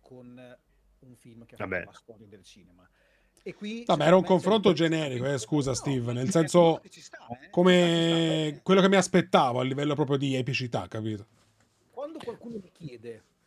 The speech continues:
Speaker 1: "Qual è il tuo film preferito?", io non risponderei mai Star Wars,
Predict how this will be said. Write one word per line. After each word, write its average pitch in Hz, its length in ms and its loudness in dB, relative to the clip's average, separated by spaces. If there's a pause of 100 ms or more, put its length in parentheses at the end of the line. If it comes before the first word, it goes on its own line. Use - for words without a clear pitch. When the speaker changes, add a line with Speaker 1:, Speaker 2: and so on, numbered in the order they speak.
(440)
Speaker 1:
"Qual 180 200 -12
è 247 100 -8
il - 80 -14
tuo 185 140 -18
film 185 200 -18
preferito?", 131 760 -20
io 226 120 -20
non 180 140 -18
risponderei 131 500 -20
mai 135 300 -18
Star 107 200 -20
Wars, 101 400 -20